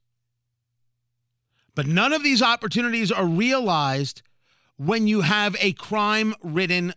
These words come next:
city, a dangerous city, when you have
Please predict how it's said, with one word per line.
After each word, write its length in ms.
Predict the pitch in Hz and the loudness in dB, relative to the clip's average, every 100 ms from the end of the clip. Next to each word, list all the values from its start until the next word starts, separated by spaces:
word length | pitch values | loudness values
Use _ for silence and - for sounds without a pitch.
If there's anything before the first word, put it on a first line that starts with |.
| - | -10
city, 480 | - 175 131 87 - _ _ _ _ _ - | -6 -2 -2 -4 -12 _ _ _ _ _ -2
a 140 | 185 | 0
dangerous 760 | 165 107 220 240 247 214 226 190 | 0 0 0 2 0 0 0 0
city, 520 | - - 190 110 73 _ _ _ | -2 -2 -2 -4 -8 _ _ _
when 360 | 127 151 214 262 | -6 0 0 0
you 160 | 277 220 | 0 0
have 360 | 220 220 214 | 0 0 -2